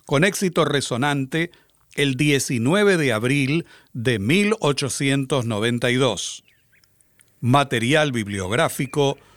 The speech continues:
Luis Ordaz. Inglaterra, mil ochocientos noventa y tres.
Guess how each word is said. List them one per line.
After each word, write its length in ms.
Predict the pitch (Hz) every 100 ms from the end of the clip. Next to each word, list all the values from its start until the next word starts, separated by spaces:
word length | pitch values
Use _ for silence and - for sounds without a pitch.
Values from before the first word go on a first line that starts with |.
| - -
Luis 600 | - 104 135 196 196 - - -
Ordaz. 760 | 156 170 147 101 87 - - - - - - - - - - - - - - - - - - - - 855 880 - - - - - - - - - - - - - - 453 -
Inglaterra, 920 | 147 147 143 151 139 147 120 101 90 - - 466 - -
mil 340 | 117 165 196
ochocientos 720 | 185 - 131 156 143 139 147
noventa 400 | 117 120 120 117
y 60 | 107
tres. 560 | - - - - -